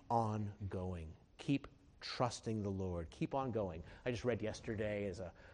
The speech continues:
preparation for a different sermon, actually, but this interesting fact, you know, Babe Ruth was the home run king and arguably the greatest home run hitter ever. I know Barry Bonds had more ev-, eventually, but percentage-wise and things like that.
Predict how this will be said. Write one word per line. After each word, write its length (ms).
preparation 520
for 180
a 60
different 280
sermon, 380
actually, 360
but 120
this 140
interesting 360
fact, 240
you 40
know, 100
Babe 220
Ruth 220
was 140
the 60
home 220
run 300
king 380
and 160
arguably 540
the 60
greatest 280
home 260
run 300
hitter 360
ever. 340
I 60
know 120
Barry 240
Bonds 400
had 220
more 380
ev-, 180
eventually, 420
but 200
percentage-wise 800
and 100
things 180
like 180
that. 220